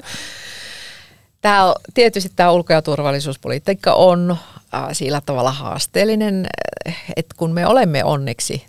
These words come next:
toisaalta siitä niinku aika lailla yksimielisiä, että, et eihän meillä suuria eroja Suomessa sen ympärillä ole. Ja jos mietitään vaikka tätä nato-prosessia, mikä oli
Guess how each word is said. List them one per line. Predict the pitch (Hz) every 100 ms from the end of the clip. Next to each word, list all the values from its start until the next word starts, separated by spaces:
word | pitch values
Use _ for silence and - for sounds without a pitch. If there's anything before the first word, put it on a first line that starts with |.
| -
toisaalta | 143 135 - -
siitä | 135 - -
niinku | - -
aika | 110 120 -
lailla | 52 58
yksimielisiä, | 139 - - - - - - - -
että, | - - 135 -
et | - -
eihän | 165 156
meillä | 147 143
suuria | 139 160 139 127 110
eroja | - 131 101 - - -
Suomessa | - 113 120 -
sen | - 185
ympärillä | 82 - - - -
ole. | - 165 202 _ -
Ja | -
jos | -
mietitään | 135 135 180 196 202
vaikka | 190 -
tätä | - - 185
nato-prosessia, | 185 180 175 - 170 170 - 170 160
mikä | 170 170 165
oli | 160